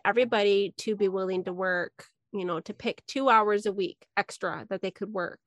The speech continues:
and it was required. And may-, and man, to get those two, extra two hours felt like drudgery. But when at other times they said, "Hey, we are overwhelmed, we need more help," who was willing to volunteer?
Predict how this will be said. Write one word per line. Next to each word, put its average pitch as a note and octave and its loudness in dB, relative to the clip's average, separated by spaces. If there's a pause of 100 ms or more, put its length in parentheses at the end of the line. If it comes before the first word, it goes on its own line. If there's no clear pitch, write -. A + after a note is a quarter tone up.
and G3 -2
it - -2
was F#3+ -6
required. - -6
And G3+ -4
may-, A3+ 0 (1500)
and B3+ 10
man, D4 6
to D4 0
get D4 -2
those D#4+ 0
two, C#4+ -2 (340)
extra C#4+ -2
two D4+ 0
hours C4+ 4
felt A3+ 2
like G#3 0
drudgery. C4 -2 (160)
But A3+ 0
when A3+ 4 (260)
at G3 2
other D4 4
times G#3+ -2
they G3+ 0
said, G3 -4
"Hey, C4+ 2
we G#3+ -2
are F#3+ 4 (120)
overwhelmed, G#3+ 0
we G#3 4
need G3 0
more F#3 -2
help," F#3+ 0 (500)
who E4+ 4
was D4 2
willing A#3+ 6
to A3 4
volunteer? G#3 -2